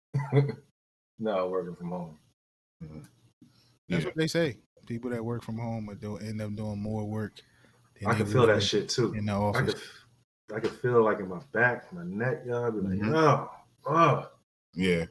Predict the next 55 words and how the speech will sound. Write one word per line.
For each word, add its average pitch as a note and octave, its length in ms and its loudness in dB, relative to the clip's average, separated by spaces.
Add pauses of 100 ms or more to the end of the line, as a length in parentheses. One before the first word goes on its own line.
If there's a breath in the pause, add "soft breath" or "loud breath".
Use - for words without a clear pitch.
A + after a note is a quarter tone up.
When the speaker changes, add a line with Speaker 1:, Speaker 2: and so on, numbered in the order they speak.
Speaker 2:
it's F#2 100 -6
the G2 100 0
way A2 160 8
you G#2 120 6
sit, A2+ 500 8
the F2+ 80 -4
way, G#2+ 240 8
you G#2 100 -2
know, F#2+ 200 4
like, F2+ 340 2
your - 80 -20
chair G#2+ 320 10
and G#2+ 80 8
everything, G#2 680 4
and F2 100 -4
then F2+ 120 2
your F2 100 0
con-, G#2 320 6
Speaker 1:
Yeah. F2+ 80 -4
Speaker 2:
you're - 80 -10
constantly G2+ 400 -8
always A2 540 8 (340 soft breath)
typing, A2 380 6
doing A2 220 4
some, A2 300 2
some - 220 6
type A#2+ 220 6
of A2 80 4
work G#2+ 220 8
on G2+ 100 8
the F#2 60 2
computer, F2+ 520 0
and, F2 100 -4
like, F#2 180 6
it, G2+ 200 4
it, F#2+ 140 -2 (100)
it, F#2 100 -8 (120)
it - 180 -18
never G2 220 4
stops. - 500 4 (200)
You F#2 100 -2
know F2+ 120 6
what F2 100 6
I - 20 4
mean? F#2 300 4
And E2+ 240 0 (340 soft breath)
the - 60 -6
only G2+ 100 4
time G2 180 6
it - 20 8
really F#2+ 140 6
stops F#2 340 6
is F2 100 -6
to F2+ 100 -4
when, F2 280 4